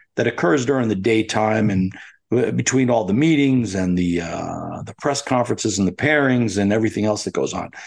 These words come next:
But what I wanna do is I wanna break down the costs, because costs are constantly rising. And everybody knows, if everybody knows the Habanos Festival, this is the twenty-third annual Festival del Habano.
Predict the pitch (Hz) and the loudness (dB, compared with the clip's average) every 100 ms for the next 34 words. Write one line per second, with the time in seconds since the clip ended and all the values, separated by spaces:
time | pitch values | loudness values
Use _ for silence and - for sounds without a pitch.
0 | - - - 131 143 139 185 220 139 117 | -20 -8 0 2 2 2 2 2 4 4
1 | 110 120 135 143 123 165 196 190 135 127 | 4 2 2 2 2 0 0 0 0 2
2 | 120 110 - _ _ 110 - - 101 82 | 2 0 -6 _ _ -6 -2 0 0 0
3 | - - - - 120 117 117 104 - - | -6 -8 -10 -4 -2 0 0 0 -4 -4
4 | - 151 147 - - - - _ _ _ | 0 0 0 -4 -8 -12 -20 _ _ _
5 | 120 - - - 151 143 - 120 113 98 | -4 -4 -4 0 2 2 0 2 4 2
6 | 90 92 101 101 113 135 147 143 139 127 | 2 -2 -6 -2 2 2 2 2 2 4
7 | 113 113 113 120 139 135 131 123 117 123 | 4 2 2 2 2 2 2 2 0 2
8 | 120 117 110 117 110 117 117 113 - - | 2 0 0 0 0 2 0 0 -8 -18
9 | - - 139 147 135 151 - 151 160 135 | -6 -2 0 0 0 -2 0 0 0 0
10 | 139 135 117 110 113 113 113 - - 107 | 2 2 2 2 4 4 2 -2 -2 0
11 | - 123 113 117 104 104 113 107 92 | 0 0 2 0 0 0 2 0 -2